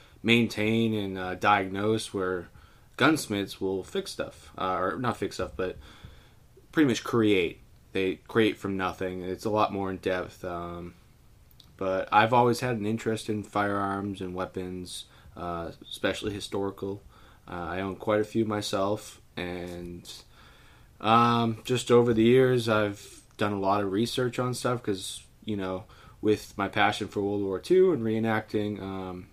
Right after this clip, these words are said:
the firearms was also something, uh, that drew me in, and with reenacting, things don't always go as they're planned because these guns are not meant to fire blanks, they're meant to fire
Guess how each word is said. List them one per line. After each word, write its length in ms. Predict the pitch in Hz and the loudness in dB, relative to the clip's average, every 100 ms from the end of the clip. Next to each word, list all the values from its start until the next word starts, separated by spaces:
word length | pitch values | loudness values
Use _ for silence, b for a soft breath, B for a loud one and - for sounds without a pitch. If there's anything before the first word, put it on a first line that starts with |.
| - - | -20 -12
the 100 | 95 | 0
firearms 520 | 110 104 104 101 98 | 2 4 2 0 -4
was 120 | 95 | -2
also 340 | 104 107 - | 0 0 -4
something, 600 | 87 98 85 92 90 90 - B B B B - | -8 -8 -8 -8 -8 -10 -16 B B B B -12
uh, 460 | 87 87 87 85 87 - _ _ - | -8 -6 -6 -8 -12 -20 _ _ -10
that 340 | - 92 - - - - - - - - - - - | -4 -2 -4 -10 -20 -20 -20 -20 -20 -20 -20 -18 -16
drew 320 | - 110 107 | 0 2 4
me 340 | 104 104 104 104 | 2 2 2 0
in, 200 | 104 113 - | -4 -8 -14
and 880 | 87 92 92 95 92 92 90 87 - - 98 | -6 -4 -4 -4 -6 -6 -8 -12 -16 -20 -10
with 200 | 101 - | -10 -2
reenacting, 680 | 113 110 110 110 - 107 101 | 0 2 2 0 0 -2 -2
things 280 | 113 107 98 | -2 -4 -4
don't 220 | 104 104 | -4 -2
always 280 | 101 101 95 | -2 -2 -2
go 280 | 110 104 | 0 2
as 200 | 101 95 | 2 -2
they're 140 | 101 92 | -2 -4
planned 380 | - 143 135 117 | 0 0 0 -2
because 280 | 113 107 | -2 -2
these 200 | 101 107 | 0 -2
guns 400 | 98 107 101 98 98 | 0 -2 -2 -6 -6
are 60 | |
not 340 | 95 95 95 - | -6 -6 -6 -8
meant 240 | 98 - | -10 -8
to 100 | 95 | -12
fire 280 | - 92 85 | -6 -4 -2
blanks, 360 | 113 156 151 | -2 -2 -4
they're 120 | - 95 | -6 -6
meant 180 | 95 90 | -6 -8
to 80 | |
fire 640 | 104 95 92 92 90 90 | -6 -2 0 -2 -4 -8